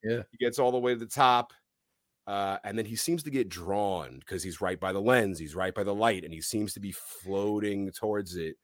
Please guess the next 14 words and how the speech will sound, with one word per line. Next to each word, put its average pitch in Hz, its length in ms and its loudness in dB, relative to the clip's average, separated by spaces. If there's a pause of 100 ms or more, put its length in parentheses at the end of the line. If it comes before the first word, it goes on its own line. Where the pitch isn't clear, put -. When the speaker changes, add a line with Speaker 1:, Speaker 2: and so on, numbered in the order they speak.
(440)
Speaker 2:
And 101 120 4
then 117 140 8
boom, 143 240 10
out 110 140 6
of 113 80 4
nowhere, 104 380 4
Defoe's 92 400 -4
like, 85 280 -2
"Ah, 226 360 10
get, 214 280 6
get 175 140 12
out 143 140 12
of 113 60 2
there. 85 200 -6